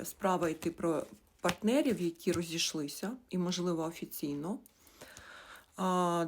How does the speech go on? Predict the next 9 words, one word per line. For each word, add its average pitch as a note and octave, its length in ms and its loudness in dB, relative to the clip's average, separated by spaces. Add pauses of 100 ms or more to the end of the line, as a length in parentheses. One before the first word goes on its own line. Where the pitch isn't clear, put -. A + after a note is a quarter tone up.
де G#3+ 80 6
поставлена F3 600 2
була D#3 240 -2
крапка, E3+ 640 -2 (160)
неважливо G3 680 6 (160)
в, C#3+ 240 -8
в - 20 -2
якому E3 520 -2
аспекті, - 680 -4